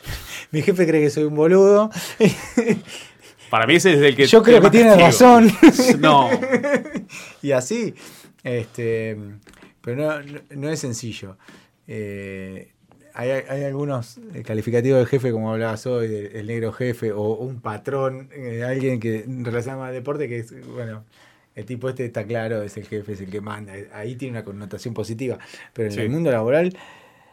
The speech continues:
Speaker 1: este, no está bueno. Y después el, el ser tu propio jefe, yo, por ejemplo, a mí me genera una, una enorme contradicción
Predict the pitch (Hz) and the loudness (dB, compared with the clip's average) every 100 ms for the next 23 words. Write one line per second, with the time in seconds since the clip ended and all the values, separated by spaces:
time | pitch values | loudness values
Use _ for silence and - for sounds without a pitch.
0 | _ _ _ _ - 95 95 - 92 90 | _ _ _ _ -20 -18 -18 -20 -20 -20
1 | 87 85 - - _ _ _ _ _ _ | -20 -20 -20 -20 _ _ _ _ _ _
2 | _ _ 139 _ _ _ _ _ _ _ | _ _ -20 _ _ _ _ _ _ _
3 | _ 135 135 143 120 104 92 92 - _ | _ -12 -8 -4 -2 -4 -6 -16 -20 _
4 | - 127 127 120 123 120 117 147 123 101 | -10 -6 -6 -6 -6 -6 -2 -2 -2 -8
5 | - - 101 - 139 135 131 127 139 139 | -12 -14 -14 -6 -4 -4 -4 -6 -6 -6
6 | 127 160 151 160 165 165 _ _ _ _ | -6 -6 -6 -4 -6 -8 _ _ _ _
7 | 165 135 123 117 123 120 143 127 120 120 | -14 -10 -8 -8 -6 -6 -8 -8 -8 -8
8 | 113 107 131 127 123 143 143 131 113 107 | -10 -14 -16 -14 -12 -10 -10 -10 -10 -8
9 | 110 - 135 143 | -10 -10 -12 -14